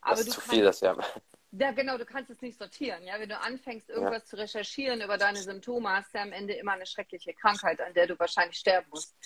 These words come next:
Speaker 2: Mhm.
Speaker 1: Das heißt Cyberchondrie übrigens, Nebenwirkung von Googeln ist das.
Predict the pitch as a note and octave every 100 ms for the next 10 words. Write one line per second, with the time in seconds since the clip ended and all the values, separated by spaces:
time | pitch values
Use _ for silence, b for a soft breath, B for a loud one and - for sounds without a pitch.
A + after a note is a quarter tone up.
0 | - F#3+ F#3+ F#3 A3+ A3 G#3+ - A3 A3+
1 | G#3+ G#3+ G3 G#3+ G#3+ E3 E3+ D#3+ D#3 -
2 | G3 F#3 G3+ F#3+ F#3 F3 F3+ F3 F3+ E3
3 | D3+ - E3 G#3